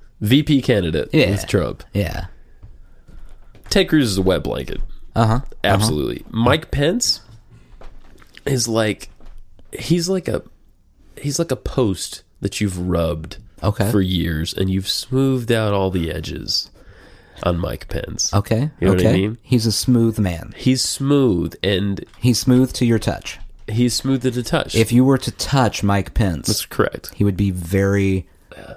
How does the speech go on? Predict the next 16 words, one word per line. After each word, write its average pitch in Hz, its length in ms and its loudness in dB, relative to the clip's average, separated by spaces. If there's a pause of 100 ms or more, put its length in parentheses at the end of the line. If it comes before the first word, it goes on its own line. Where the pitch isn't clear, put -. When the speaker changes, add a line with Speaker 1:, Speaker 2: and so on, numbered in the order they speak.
Speaker 2:
very 92 360 0
smooth. - 500 -6
Speaker 1:
Along 117 380 4
the 110 60 4
wood 110 260 2
grain? 120 340 -4 (380)
Speaker 2:
<laughs> - 360 -16
Speaker 1:
Especially 147 440 4
if 120 40 4
he 127 80 4
was 107 200 4
just 107 340 2
exfoliated, 98 800 0 (240)
Speaker 2:
I 104 180 2
Speaker 1:
you 107 80 -2
know, 107 80 -4